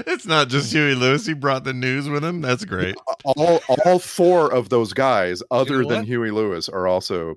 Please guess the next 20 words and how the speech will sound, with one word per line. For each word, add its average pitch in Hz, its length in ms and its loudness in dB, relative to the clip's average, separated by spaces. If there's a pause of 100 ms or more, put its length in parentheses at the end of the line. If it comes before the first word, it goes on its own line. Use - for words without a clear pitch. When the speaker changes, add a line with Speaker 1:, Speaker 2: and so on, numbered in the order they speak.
Speaker 2:
present. 143 300 0
Speaker 3:
That's 139 100 -6
fine 208 420 -2
with 185 180 -2
me 196 160 -2
because 160 380 -4
they 143 160 0
deserve 135 540 -2
some 143 220 -4
credit. 170 580 -2
Those, 147 440 -4
uh, 156 160 -4
four 185 220 -2
guys, 147 240 0
Speaker 2:
Mm-hmm. 135 100 -8
Speaker 3:
minus 156 480 -2
the 143 120 -4
news, 147 380 0
minus, 135 560 -4
uh, 120 300 -4